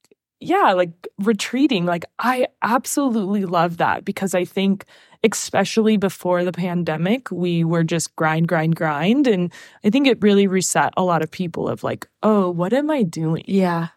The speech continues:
Speaker 2: I, I agree.
Speaker 1: Yeah.
Speaker 2: I feel like I was traveling so much to different factories, back and forth to Emeco.
Speaker 1: Yeah.
Speaker 2: We'd go to Milan, and there was something in me that when I traveled, I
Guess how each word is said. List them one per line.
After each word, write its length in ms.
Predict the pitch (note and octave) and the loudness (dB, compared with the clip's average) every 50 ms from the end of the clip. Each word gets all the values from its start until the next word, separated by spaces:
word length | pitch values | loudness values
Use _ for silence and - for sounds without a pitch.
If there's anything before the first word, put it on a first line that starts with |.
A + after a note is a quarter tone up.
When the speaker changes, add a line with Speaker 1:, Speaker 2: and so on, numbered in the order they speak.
| _ _ _ - | _ _ _ 0
Speaker 2:
I, 220 | G3 G3+ G3 F#3 | 0 2 2 2
I 160 | - - G3 | 0 0 0
agree. 480 | G3 F#3+ F#3 - G3 F#3+ F3+ F3 F3 E3+ - | 0 0 0 -2 0 0 0 -2 -2 -4 -4
Speaker 1:
Yeah. 180 | - G3+ F#3+ F3+ | -4 -2 0 0
Speaker 2:
I 120 | G3+ G#3+ | 0 2
feel 160 | E3 A3+ A3 | 2 2 2
like 120 | G#3 G#3 - | 2 2 0
I 100 | F#3 F3+ | -2 -2
was 120 | F3+ - | -4 -4
traveling 400 | - - G3 F#3 F#3 F3+ F3+ F3+ | -4 -2 -2 0 0 0 -2 -2
so 240 | - - - G#3 G3+ | -2 -2 0 2 2
much 240 | G3 F3+ - - - | 2 0 0 -4 -6
to 80 | - F3+ | -6 -4
different 280 | F3 F#3+ - F3+ F3+ - | -4 -4 -4 -6 -2 0
factories, 580 | A3+ G#3+ A3 G#3 - - G#3 G3+ G3+ G3 F3 | 2 2 2 0 -2 -2 -2 0 0 0 -2
back 240 | - - F3 F#3 - | 0 -2 -2 0 -2
and 120 | F#3+ F#3+ | -4 -4
forth 240 | - - F3+ F3 - | -2 -2 -2 -2 -2
to 120 | - F#3+ F3+ | -4 -6 -4
Emeco. 580 | F3+ F3+ F#3 - - G3 F#3+ F#3 F#3 F#3 A3 | -2 -4 -2 -2 -2 0 2 2 2 2 2
Speaker 1:
Yeah. 240 | A3+ A3+ G3+ F3+ F#3 E3+ E3+ E3+ - | 2 0 0 0 -4 -8 -14 -6 -2
Speaker 2:
We'd 160 | G#3 A#3+ G#3+ | 0 2 4
go 100 | G3 G3+ | 4 2
to 60 | F#3+ | 2
Milan, 580 | F3+ F3+ F3 F3+ F#3 F#3 F#3 F#3 F3+ F3+ F3+ F3+ | 2 2 2 4 4 4 4 2 2 0 -2 -2
and 240 | - - F3 F3+ F3 - _ _ _ _ _ _ _ _ _ _ _ _ _ _ - | -2 -2 -4 -4 -4 -8 _ _ _ _ _ _ _ _ _ _ _ _ _ _ 2
there 140 | G3+ G#3 G#3 | 4 4 4
was 120 | G#3 G3 | 4 2
something 440 | - - A3 G#3+ A3 - A#3 A3+ A3 | 0 0 0 0 0 0 0 0 0
in 300 | - - - F3+ F#3 F3+ | -2 -4 -2 -2 0 0
me 240 | F3+ F3+ F#3+ G3+ G#3 | 0 0 2 2 2
that 460 | F#3 E3 E3+ E3 E3 E3 E3 - - _ _ _ _ _ _ _ _ _ _ _ _ _ _ _ _ _ _ _ _ _ _ _ _ | 0 0 -2 -4 -4 -6 -6 -10 -14 _ _ _ _ _ _ _ _ _ _ _ _ _ _ _ _ _ _ _ _ _ _ _ _
when 280 | - F#3+ F#3 G3 F3+ F3+ | -2 0 2 2 2 0
I 140 | E3+ E3+ E3+ | 0 -2 -2
traveled, 600 | - - - G3 F3+ F3 F3+ E3 F3+ F3 F3 - | -4 -4 0 2 4 4 4 2 0 0 0 0
I 100 | - D3+ | -2 -4